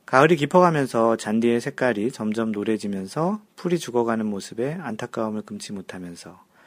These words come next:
한 샷이라도 더 해야지라는 생각으로 라베, 팔십삼 타가 라베신가 보네요. 라베를 깨트릴 수 있는 마지막 기회라는 단호한 그 결의를 가지고 지난 주말 라운드를 나갔습니다."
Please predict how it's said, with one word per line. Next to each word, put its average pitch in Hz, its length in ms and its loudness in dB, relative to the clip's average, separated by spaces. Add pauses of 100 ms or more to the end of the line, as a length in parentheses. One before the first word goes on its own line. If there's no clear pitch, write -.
(220)
한 165 180 -2
샷이라도 151 580 2
더 107 220 -8
해야지라는 120 600 -6
생각으로 120 640 -4 (460)
라베, 101 440 0 (260)
팔십삼 151 500 -8
타가 123 280 -6
라베신가 95 540 -10
보네요. 120 380 -6 (480)
라베를 117 400 2
깨트릴 156 400 0
수 - 120 -6
있는 123 200 -2
마지막 113 420 -2
기회라는 104 1000 -2 (340)
단호한 113 580 0 (400)
그 95 200 -10
결의를 98 360 -4
가지고 92 420 -6
지난 98 400 -8
주말 104 380 -8
라운드를 87 480 -10
나갔습니다." 113 880 -6